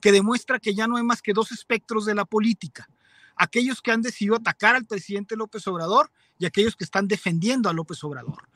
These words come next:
Lo que está pasando con los grupos, eh, en el espectro en el que estamos nosotros es que no encontramos en ninguna de estas dos expresiones una salida política electoral natural a nuestro sentir.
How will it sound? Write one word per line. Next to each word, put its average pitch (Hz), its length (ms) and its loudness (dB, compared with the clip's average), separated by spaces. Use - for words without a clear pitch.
Lo 185 140 6
que - 120 2
está 262 180 4
pasando 285 400 0
con 233 140 -4
los 175 120 -4
grupos, 214 520 -8
eh, 175 340 -6
en 175 140 -4
el 165 100 -2
espectro 220 640 2
en 175 120 -2
el 170 100 -2
que - 80 -8
estamos 208 360 0
nosotros 214 600 -2
es 202 140 -2
que 269 140 -4
no 254 180 2
encontramos 220 840 0
en 202 160 2
ninguna 196 400 2
de 214 140 6
estas 220 300 -4
dos 226 180 -8
expresiones 208 580 -8
una 220 140 -8
salida 185 280 -4
política 185 540 -6
electoral 165 560 -2
natural 190 600 4
a 202 40 -8
nuestro 156 320 -14
sentir. 131 360 -20